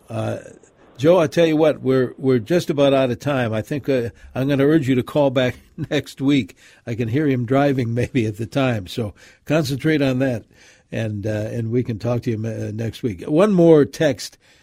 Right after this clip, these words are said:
then we have to run, I do believe. This is, uh, about a serpentine belt. We've talked about that in the past. Uh, should I may as well replace the idler, uh,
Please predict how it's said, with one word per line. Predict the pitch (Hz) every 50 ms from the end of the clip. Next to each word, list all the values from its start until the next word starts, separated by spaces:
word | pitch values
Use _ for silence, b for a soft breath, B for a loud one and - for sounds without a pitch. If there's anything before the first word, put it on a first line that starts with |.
| b b b
then | - 139 139 135
we | 131 127
have | 127 123 -
to | - 127
run, | 113 117 113 113 104 101
I | 104 107
do | 98 113 110
believe. | 107 113 107 104 104
This | 120 139 131 -
is, | 185 143 107 131
uh, | 147 135 135
about | 135 123 131 127 117
a | 117
serpentine | - - 165 156 127 139 123 - - 131 120 110 107
belt. | 101 107 107 110 120 117 -
We've | 120 107 -
talked | - 120 120 104 -
about | 110 107 104 98 -
that | 117 113 113 110 107 b b b b b b b b b
in | _ 110 104
the | 101 87
past. | - 104 110 107 101 104 104 - - - b b b b b b b
Uh, | - 127 120 117
should | 113 - 147 131
I | 127 123
may | 123 143 165 175
as | 170 147 113 127
well | 151 147 147
replace | 135 135 131 127 - 143 143 143 127 -
the | - 139 123 - -
idler, | - 127 135 151 156 147 139 131 131 127 127 120 - - _ _ -
uh, | - 127 120 110 113